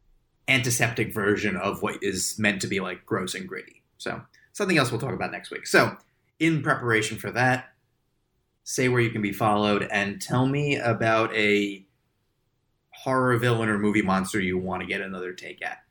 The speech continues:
in that realm. It can still be those guys, but give me someone else if you want. And no Pinhead 'cause he's coming. Or now she's coming.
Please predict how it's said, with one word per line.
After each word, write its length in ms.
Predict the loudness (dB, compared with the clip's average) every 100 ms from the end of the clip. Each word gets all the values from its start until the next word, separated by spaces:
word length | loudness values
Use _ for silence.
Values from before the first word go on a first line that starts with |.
| _
in 160 | -6 -2
that 240 | -4 -4
realm. 260 | -8 -8 -14 _ _ _ _ 0
It 100 | 2
can 120 | 2
still 180 | 2 2
be 120 | 0
those 200 | 0 -6
guys, 280 | -8 -10 -10
but 200 | -8 -4
give 100 | -2
me 80 |
someone 260 | -4 -6 -10
else 180 | -12 -14
if 80 | -12
you 100 | -12
want. 180 | -12 -6
And 100 | 2
no 120 | 2
Pinhead 400 | 2 0 -2 -6
'cause 120 | -10
he's 120 | -12 -10
coming. 280 | -12 -12 -20 _ _ _ -6
Or 140 | -4
now 200 | -2 -2 -4
she's 280 | -6 -6
coming. 240 | -8 -18